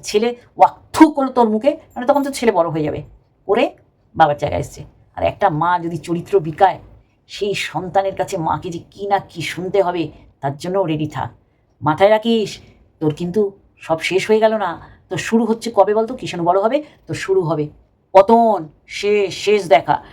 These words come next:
কারণ ছেলে যখন তোর দিকে আঙুল তুলবে, চরিত্রহীনা মা, ছেলে যখন মায়ের দিকে আঙুল তুলবে যে তুমি চরিত্র কেন খারাপ করলে,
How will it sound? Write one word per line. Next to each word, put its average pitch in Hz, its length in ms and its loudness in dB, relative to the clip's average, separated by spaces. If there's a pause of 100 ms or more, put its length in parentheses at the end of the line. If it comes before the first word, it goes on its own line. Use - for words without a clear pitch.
(200)
কারণ 160 140 -4
ছেলে 196 320 0
যখন 240 220 0
তোর 202 160 2
দিকে 202 200 0
আঙুল 196 220 0
তুলবে, 220 200 2
চরিত্রহীনা 262 720 2
মা, 185 300 2
ছেলে 170 200 2
যখন 233 260 0
মায়ের 175 380 0
দিকে 202 160 -2
আঙুল 196 260 0
তুলবে 185 360 -2 (300)
যে 160 100 -4
তুমি 175 240 -8 (100)
চরিত্র 247 460 0
কেন 185 200 2
খারাপ - 380 0
করলে, 85 280 -8